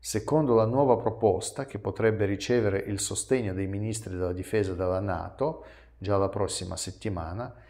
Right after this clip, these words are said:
gli alleati si impegnerebbero a spendere congiuntamente almeno quarantatré miliardi di dollari l'anno per aiutare Kiev. Cari amici, nei termini di,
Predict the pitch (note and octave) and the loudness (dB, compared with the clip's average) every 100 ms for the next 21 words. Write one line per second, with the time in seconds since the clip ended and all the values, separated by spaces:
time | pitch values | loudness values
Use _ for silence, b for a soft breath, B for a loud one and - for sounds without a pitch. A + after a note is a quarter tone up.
0 | b b - A2+ C3 E3 D3 F#2 F2+ B2 | b b 2 6 8 8 8 8 4 -2
1 | - - - G#2+ G#2+ C#3 C3+ D3 D3 E3 | -4 -4 -2 -2 -2 -6 -2 -2 0 2
2 | A#2 D#2 F2+ G2 G#2+ - - - - C#3+ | 2 0 0 0 0 -2 -4 -4 0 0
3 | G2+ F2 E2+ E2 b b b b - F3+ | 2 -2 -4 -4 b b b b 0 4
4 | E3 C3+ D3 A#2+ C#3+ B2+ F2+ F2 G2+ - | 4 4 2 4 4 4 -2 -4 -8 0
5 | A#2 A#2+ C3+ C#3+ C#3+ B2+ - B2 B2+ D#3+ | 2 4 2 2 2 0 4 6 6 4
6 | F3+ - B2 A#2 C3+ A#2+ G#2 G2+ A2 G#2+ | 2 0 -2 0 0 2 0 0 4 4
7 | G2 F#2 F#2 F#2+ A#2 B2 C3 C3+ B2 G2+ | 2 -4 -4 4 6 6 4 0 2 4
8 | F2 E2 G2 C#3+ D#3+ B B B B B | 2 0 -2 -2 -2 B B B B B
9 | _ A#2+ C#3 D3+ C#3+ E3 D#3+ - E2 F2 | _ 4 6 4 0 0 0 0 2 4
10 | G2+ G#2 - - F#2+ E2 - A2+ A2 G#2+ | 0 -4 -10 -4 -2 -2 -2 -2 0 -2
11 | G2+ - - - - A#2 B2 B2 D#3+ D#3 | -4 -8 -10 -14 -14 -6 -6 2 4 4
12 | C3+ A2+ G#2 A2 A2 A2 | 2 -2 -2 0 0 0